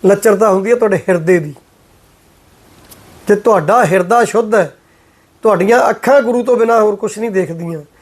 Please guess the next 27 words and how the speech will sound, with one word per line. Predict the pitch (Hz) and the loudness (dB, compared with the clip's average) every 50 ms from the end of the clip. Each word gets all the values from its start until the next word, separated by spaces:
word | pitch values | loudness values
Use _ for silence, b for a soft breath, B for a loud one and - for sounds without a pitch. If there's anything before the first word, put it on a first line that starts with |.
| b b b b b | b b b b b
ਤੁਹਾਡੇ | 220 214 190 180 226 240 | 0 0 2 2 2 2
ਕੰਨ | 240 247 240 233 247 254 | 2 2 2 2 4 4
ਜਿਹੜੇ | 247 262 254 254 | 4 4 4 2
ਗੁਰੂ | 226 220 226 226 196 | 2 0 -4 -4 -2
ਸਾਹਿਬ | 185 220 233 226 | 0 0 0 0
ਦੇ | 220 240 | 0 -2
ਉਪਦੇਸ਼ | 233 220 202 208 208 196 202 | -2 -2 -2 -2 -2 -2 -2
ਤੋਂ | - 208 | -4 -6
ਬਿਨਾਂ | 190 196 196 202 190 | -4 -2 -2 -2 -2
ਕੁਛ | 196 202 - 190 | -4 -6 -6 -4
ਨਹੀਂ | 220 254 254 | -4 -4 -4
ਸੁਣਦੇ, | - 202 180 180 175 185 185 175 - B B B B B | -4 -4 -6 -4 -2 -2 -4 -4 -6 B B B B B
ਤੇ | B 254 | B -2
ਤੁਹਾਡੇ | - 277 262 208 220 247 | 0 2 2 4 4 2
ਅੱਗੇ | 254 277 269 | 4 2 2
ਖੜਾ | - 269 294 294 | 4 4 2 4
ਜੋ | 262 269 269 | 2 2 0
ਬੰਦਾ | 262 262 269 269 | 0 0 0 0
ਮਰਜ਼ੀ | 240 233 233 233 220 294 240 | 0 0 0 0 0 -2 -2
ਕਰੀ | 277 262 269 220 | -2 -2 -2 -2
ਚੱਲੇ, | 269 262 262 247 | -2 -2 -2 0
ਤੁਹਾਡੇ | 247 240 202 196 | 0 0 -2 -2
'ਤੇ | 190 233 | -4 -6
ਕੋਈ | 214 240 240 | -4 -2 -2
ਅਸਰ | 220 247 254 | 0 0 -2
ਹੀ | 262 262 | -2 -2
ਨਹੀਂ। | 254 247 | -4 -6